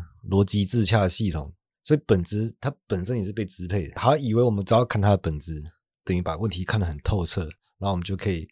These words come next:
根本性的把问题解决，啊，这样子觉得不会错吧，对不对？不然我来看这句话有什么问题了？它其实也没什么问题。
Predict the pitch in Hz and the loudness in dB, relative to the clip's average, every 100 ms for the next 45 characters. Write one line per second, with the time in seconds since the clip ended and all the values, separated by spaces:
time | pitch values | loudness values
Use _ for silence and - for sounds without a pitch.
0 | - 131 123 87 104 110 - 80 110 95 | 2 4 4 2 4 2 0 0 2 2
1 | 85 78 71 69 78 73 71 82 - - | -2 -8 -8 -8 -8 -10 -12 -14 -16 -6
2 | 101 90 87 80 - 87 90 107 87 73 | -4 -4 -6 -8 -2 0 2 2 0 -2
3 | 76 82 78 - - _ - 139 127 135 | -4 -4 -4 -8 -20 _ 6 8 8 6
4 | 170 156 147 143 123 113 90 110 95 - | 6 6 4 6 6 6 2 2 2 0
5 | 78 - _ _ _ 143 117 107 98 104 | -8 -10 _ _ _ -6 -6 -4 -2 -2
6 | 110 98 95 - 87 | -2 -2 -2 -4 -12